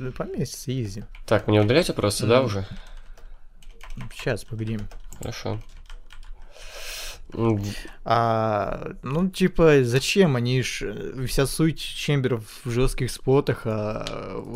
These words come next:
Speaker 1: с приходом клетки с матами, э, и, блядь, как бы все жесткие споты пропадают, а когда там будут еще бабы драться,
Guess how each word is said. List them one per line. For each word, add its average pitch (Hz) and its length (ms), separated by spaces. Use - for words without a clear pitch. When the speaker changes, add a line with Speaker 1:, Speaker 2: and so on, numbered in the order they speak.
Speaker 1:
с - 80
приходом 123 560
клетки 117 800
с - 200
матами, 117 600
э, - 320
и, - 340
блядь, - 440
как 110 200
бы 104 100
все - 180
жесткие 110 320
споты 123 300
пропадают, 113 840
а 101 160
когда 110 400
там 107 200
будут 110 180
еще - 160
бабы 120 260
драться, 113 560